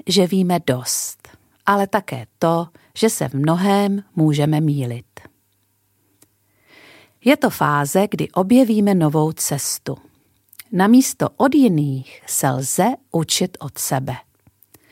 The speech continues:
Ze své vlastní zkušenosti. Hledáme příležitost k povznesení ducha, inspiraci, nikoli expertízu.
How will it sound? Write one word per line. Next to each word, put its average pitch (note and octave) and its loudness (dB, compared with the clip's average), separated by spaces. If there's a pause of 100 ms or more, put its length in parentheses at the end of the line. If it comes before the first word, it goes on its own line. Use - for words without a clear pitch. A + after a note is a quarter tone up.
(420)
Ze G3 2
své E3 2
vlastní A3+ 2
zkušenosti. - -2 (1040)
Hledáme F3 2
příležitost A3 -2
k - -20
povznesení F3 0
ducha, D3 -4 (600)
inspiraci, F#3+ -2 (720)
nikoli D#3+ -2
expertízu. B2+ -10